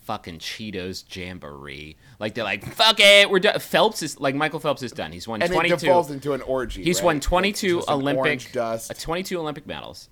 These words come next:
Speaker 1: and he's, he said he's never competing again. That dude has got to be on a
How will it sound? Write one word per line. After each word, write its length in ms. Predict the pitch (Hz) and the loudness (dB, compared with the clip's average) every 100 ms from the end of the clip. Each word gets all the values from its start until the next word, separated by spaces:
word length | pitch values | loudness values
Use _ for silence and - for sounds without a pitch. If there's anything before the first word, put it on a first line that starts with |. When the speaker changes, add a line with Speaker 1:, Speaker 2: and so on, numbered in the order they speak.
| - | -12
Speaker 1:
and 80 | 104 | -10
he's, 100 | 98 113 | -10 -10
he 80 | 117 | -10
said 160 | 110 | -8
he's 120 | 95 87 | -8 -6
never 220 | 127 127 | -4 -4
competing 460 | 107 98 95 80 | -8 -10 -10 -10
again. 220 | 71 73 - - | -12 -16 -18 0
That 240 | 156 175 190 | 4 4 2
dude 220 | 190 170 | -4 -4
has 160 | 139 - | -4 0
got 260 | 127 135 | 0 0
to 80 | 175 | -4
be 260 | 139 117 120 | -8 -6 -6
on 140 | |
a 40 | 113 | -8